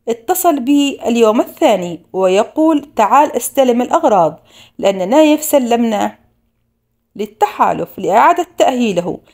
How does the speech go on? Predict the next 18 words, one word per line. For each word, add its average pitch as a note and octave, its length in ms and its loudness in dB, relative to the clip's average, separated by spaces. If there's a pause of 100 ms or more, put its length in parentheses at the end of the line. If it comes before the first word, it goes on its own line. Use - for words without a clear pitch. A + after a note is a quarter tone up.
(180)
لم F4+ 220 0
أذهب D4 360 0
إليه، E3+ 480 -2
وبعد B3 400 2
أسبوع C4 440 -2
تقريبا C4 720 -2
التقيت C#4+ 540 -2
شلال G#3 540 -2 (420)
وقابلته C4+ 720 2
وطرحت - 720 -2
عليها B3+ 420 2
الموضوع، C4 580 0 (880)
وطرحت A3+ 480 -2
عليه C4 320 4
موضوع B3+ 420 0
اختطاف B3 640 -2
نايف A3 340 -2
القهبي، A3+ 600 -4